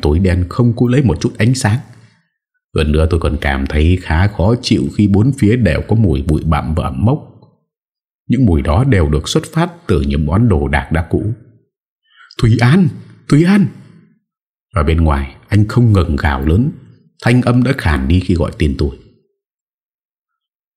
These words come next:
"Em nghe thấy anh mà." Nghe thấy tiếng gọi của anh, tôi đưa tay lần mò trong bóng tối để có thể tiến gần đến cánh cửa của nhà kho.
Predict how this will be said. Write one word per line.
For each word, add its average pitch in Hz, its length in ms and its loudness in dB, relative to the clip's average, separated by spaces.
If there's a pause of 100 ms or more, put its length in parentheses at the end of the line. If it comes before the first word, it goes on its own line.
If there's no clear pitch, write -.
(680)
"Em 131 220 2
nghe 131 160 4
thấy 139 140 2
anh 139 240 2
mà." 120 420 2 (840)
Nghe 82 180 0
thấy 76 160 0
tiếng 82 160 0
gọi 78 140 -2
của 71 120 -4
anh, 69 180 -4 (440)
tôi 85 100 0
đưa 90 200 2
tay 92 300 0
lần 73 260 0
mò 64 240 -2
trong 98 160 -2
bóng 113 240 0
tối 110 300 2
để 73 220 0
có - 140 0
thể 67 300 -2
tiến 123 220 0
gần 78 300 0
đến 110 260 0
cánh 143 300 0
cửa - 200 0
của 69 80 -4
nhà 64 200 -2
kho. - 300 -6